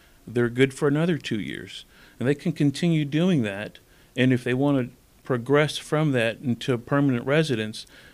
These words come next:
they'll have that option. And if they want to go from permanent residence to citizenship,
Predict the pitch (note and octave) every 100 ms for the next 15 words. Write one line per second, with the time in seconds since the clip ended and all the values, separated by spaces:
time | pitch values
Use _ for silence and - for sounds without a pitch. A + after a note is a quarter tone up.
0 | - A#2 B2+ A#2 C3 A2+ A2 G#2+ B2 D#3
1 | - - G#2 - - - A2+ A2 - A2+
2 | A2+ G#2+ G#2+ A2 A2 A2 G#2 A#2+ A#2+ A2+
3 | A2 A2 A2+ A#2+ A#2 A#2+ A#2+ - A#2+ A#2+
4 | B2+ - D3+ D#3+